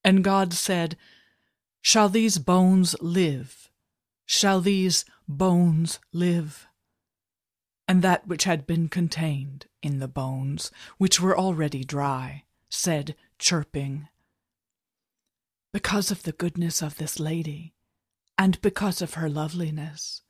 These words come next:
and because she honors the Virgin in meditation, we shine with brightness. And I, who am here dissembled, proffer my deeds to oblivion,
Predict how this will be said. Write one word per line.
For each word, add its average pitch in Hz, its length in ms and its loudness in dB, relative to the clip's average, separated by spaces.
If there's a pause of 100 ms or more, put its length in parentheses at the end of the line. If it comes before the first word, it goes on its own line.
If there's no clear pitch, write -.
(340)
and 208 260 6
because 190 380 0
she 180 320 0
honors 160 400 -2
the 151 120 -6
Virgin 147 520 -4
in 147 280 -2
meditation, 139 960 -4 (440)
we 151 360 -2
shine 135 520 -4
with 139 240 -12
brightness. 156 720 -6 (1000)
And 190 200 4
I, 190 360 0
who 190 220 -2
am 170 140 2
here 180 400 0
dissembled, 165 720 -2 (300)
proffer 180 440 0
my 165 280 0
deeds 156 500 -2
to 165 220 -6
oblivion, 156 680 -4